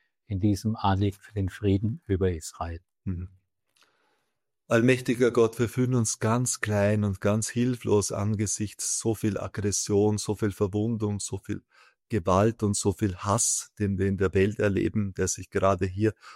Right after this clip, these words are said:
Speaker 2: jetzt eben, äh, vor unseren Augen sichtbar abspielt in diesem Konflikt.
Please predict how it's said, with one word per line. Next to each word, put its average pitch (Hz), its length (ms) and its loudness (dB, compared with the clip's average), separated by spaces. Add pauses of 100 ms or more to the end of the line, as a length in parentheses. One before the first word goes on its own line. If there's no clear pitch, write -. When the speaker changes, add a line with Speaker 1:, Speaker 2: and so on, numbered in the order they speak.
(160)
Speaker 2:
jetzt - 260 -4
eben, 98 480 0
äh, 90 240 -8
vor 104 160 0
unseren 101 320 -2
Augen 104 360 2
sichtbar 117 600 0
abspielt 98 520 -2
in 95 120 -4
diesem 101 260 -4
Konflikt. 104 540 -2